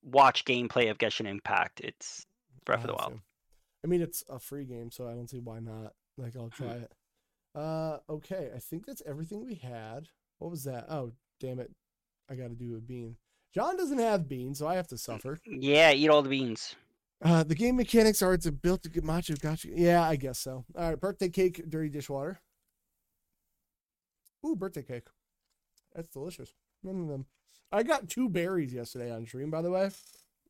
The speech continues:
Speaker 2: The, the unicorn. They don't
Speaker 1: Well,
Speaker 2: exist.
Speaker 1: it, it kinda makes sense to, like, do a gotcha game thing. I mean, you're getting a Breath of the Wild for free.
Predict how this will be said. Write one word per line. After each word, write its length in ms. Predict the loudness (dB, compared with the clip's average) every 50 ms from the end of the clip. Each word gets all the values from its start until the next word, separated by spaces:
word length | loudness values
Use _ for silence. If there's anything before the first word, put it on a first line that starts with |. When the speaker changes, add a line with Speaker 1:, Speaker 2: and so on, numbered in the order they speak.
| _ _ _ _
Speaker 2:
The, 220 | -2 0 0 0 0 0
the 140 | 0 0 2
unicorn. 580 | 2 0 -2 -2 -4 -6 -6 -6 -6 -6 -8 -10 _ _ _ _ _ _ _ _ _ -2
They 100 | 2 4
don't 180 | 4 6 8
Speaker 1:
Well, 140 | 10 10 10
Speaker 2:
exist. 340 | 10 10 6 2 -10 _ -20 _ _ _ _ 2
Speaker 1:
it, 60 | 2
it 60 | 4 6
kinda 240 | 10 10 10 10
makes 260 | 10 10 8 6 6 8
sense 480 | 10 10 10 10 8 6 2 0 -6 -4
to, 180 | 2 6 8
like, 260 | 10 12 10 10 8 4
do 180 | 4 6 6
a 60 | 6 8
gotcha 420 | 8 10 10 10 8 6 2 2
game 320 | 6 6 6 6 6 4
thing. 180 | 4 4 4 6
I 40 | 6
mean, 140 | 4 2 0 0 4
you're 140 | 4 6
getting 300 | 8 10 10 10 10 10
a 60 | 8 8
Breath 280 | 10 8 8 8 6
of 60 | 4
the 60 | 6 10
Wild 360 | 12 12 12 12 10 8 6
for 140 | 2 -2 -2
free. 500 | -2 0 0 0 0 0 -4 -8 -12